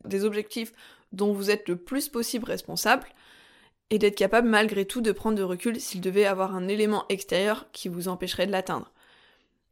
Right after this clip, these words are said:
N'allez pas faire des objectifs ultra tarabiscotés parce que vous voulez absolument être responsable de tout. Il y a un moment, il faut accepter qu'on ne pourra pas tout contrôler, mais c'est bien de s'être posé la question en amont.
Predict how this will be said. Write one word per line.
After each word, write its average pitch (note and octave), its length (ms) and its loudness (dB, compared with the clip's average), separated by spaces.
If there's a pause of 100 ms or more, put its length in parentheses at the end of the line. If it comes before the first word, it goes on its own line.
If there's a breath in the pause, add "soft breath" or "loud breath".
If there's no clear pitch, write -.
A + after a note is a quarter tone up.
(160)
N'allez G#3+ 240 0
pas A3+ 200 4
faire G#3+ 160 0
des F#3+ 180 0
objectifs G3 520 -4 (100)
ultra A#3 400 2
tarabiscotés A3 880 -2 (360 loud breath)
parce - 260 -6
que - 120 -2
vous G#3 240 0
voulez F#3 200 0
absolument G3 440 -2
être F#3 100 -2
responsable F3 440 -6
de F3 100 -8
tout. C4+ 260 -4 (360 loud breath)
Il F3+ 60 -8
y - 20 -2
a F3+ 40 -2
un F3+ 40 -4
moment, G3+ 240 2
il G#3 80 0
faut D#3+ 140 -4
accepter G3+ 560 -2 (320 loud breath)
qu'on G#3+ 140 0
ne G#3 60 2
pourra F#3+ 300 0
pas G3 140 0
tout G#3 120 -10
contrôler, G3+ 520 -2 (340 soft breath)
mais G3 100 0
c'est G3+ 220 -2
bien A#3 240 2
de A#3+ 80 0
s'être G#3 220 -2
posé G#3+ 220 0
la G#3+ 120 2
question G3+ 440 -4
en F#3+ 180 -2
amont. G3+ 280 -2